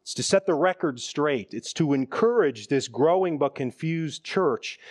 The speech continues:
in the truth of the gospel and the peace-evoking reality of death leading to life in heaven and to the earth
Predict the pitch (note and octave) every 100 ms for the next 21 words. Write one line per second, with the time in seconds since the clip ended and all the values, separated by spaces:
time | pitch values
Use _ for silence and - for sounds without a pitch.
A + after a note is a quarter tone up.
0 | - - C#3 B2+ - G#3+ A#3 - E3 D#3+
1 | D3+ D3+ D3+ - - D2 - _ - -
2 | C3+ B2 C3 - - A3 - F3+ B2+ C#3
3 | C#3 D3 C3 C3 B2+ C#3 D3+ A#2+ G#2+ G#2+
4 | F2 A#2+ D3 A#2+ - - - _ _ _
5 | _ _ _ - C3 C3 A2+ G#2+ A#2 B2
6 | - F#2+ - D#3+ C#3 D#2+ B1+ _ _ _
7 | - - - _ _ _ _ _ _ _
8 | _ _ _ _ _ _ B2 A2 - G#2
9 | G#2 D3+ A#2+ - - -